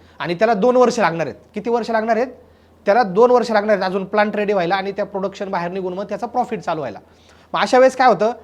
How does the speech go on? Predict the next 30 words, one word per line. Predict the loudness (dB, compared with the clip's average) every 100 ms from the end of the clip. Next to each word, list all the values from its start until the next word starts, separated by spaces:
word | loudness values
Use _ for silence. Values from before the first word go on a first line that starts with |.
| -20 -6
मग | -2
अशा | 2 4
वेळेस | 4
कंपनीचं | 2 0 0 0 0
काय | 2
होतं, | 2 0
प्रॉफिट | -2 -2 -2 -2 0
मार्जिन | 0 -2 0
कमी | 0 2
होतं, | 0 0
कारण | -2 -2 -4
एक्सपेन्स | -6 -4 -4 -6 -12 -10
तिकडे | -4 -2
जातात, | -2 -2 -4 -10 _ _ -10
कंपनीवरती | -6 -2 -2 -2 -6 -8
व्याज | -6 -2 0
द्यावं | 0 0
लागतं. | 0 -2 -6
मग | -6
अशा | -8 -6
वेळेस | -6 -4
काय | -4
होतात, | -6 -8 _ _ _
कंपनीचे | -6 -4 -4 -2 -4
शेअर्स, | -2 -4 -4 -6
त्या | -6
कंपनीचे | -6 -8 -6 -6
शेअर्स | -6 -6 -6
डाऊन | -4 -2 -2
येतात. | -4